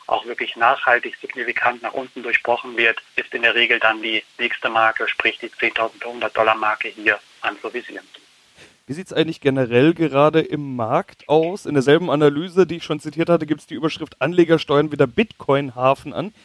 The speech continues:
Speaker 2: Gibt's denn eine Korrelation zwischen den Kryptowährungen? Klingt jetzt eher nicht danach, als könnte man sagen, „Oh, der Bitcoin ist gestiegen, dann ist bestimmt auch meine Kryptowährung X Y mitgestiegen.“
Speaker 1: Ja, durchaus gibt es hier Korrelationen. Ja, die kann man nicht eins zu eins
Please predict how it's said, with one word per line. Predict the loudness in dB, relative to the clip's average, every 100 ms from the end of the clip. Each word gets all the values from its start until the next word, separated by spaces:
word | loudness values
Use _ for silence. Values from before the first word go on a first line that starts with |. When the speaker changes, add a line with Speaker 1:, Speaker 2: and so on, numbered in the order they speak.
| _ _
Speaker 2:
Gibt's | -6 -4 0
denn | 0
eine | 2 -2
Korrelation | 0 2 4 4 2 -6 -6
zwischen | -8 -4 -2 -2 2
den | 2 2
Kryptowährungen? | -2 -6 -6 -10 -8 -6 -8 -8 -8 -6 -8 _ 0
Klingt | 2 2
jetzt | -2 2
eher | 2
nicht | 2 -2
danach, | 0 2
als | 2
könnte | 0 -2 0
man | 2
sagen, | 2 2
„Oh, | 2
der | 4 2
Bitcoin | 0 -2 2 2 0
ist | -6 -8
gestiegen, | -10 -10 -10 -10 0
dann | 0 0
ist | -8
bestimmt | -6 -4 -2 2
auch | 2
meine | 4 2 0
Kryptowährung | -6 -6 -2 -2 -2 -4
X | -8
Y | -10 -10 -8 -8 -10
mitgestiegen.“ | -16 -20 -20 -20 _ _ _ _
Speaker 1:
Ja, | 2 2
durchaus | 0 -2 -2 -2
gibt | -6 -10
es | -12
hier | -10
Korrelationen. | -4 -4 -4 -6 -4 -4 -4 -4
Ja, | 0 0
die | 0 -2
kann | -2
man | -2 -2
nicht | -4
eins | -4 -4 0
zu | 2
eins | 2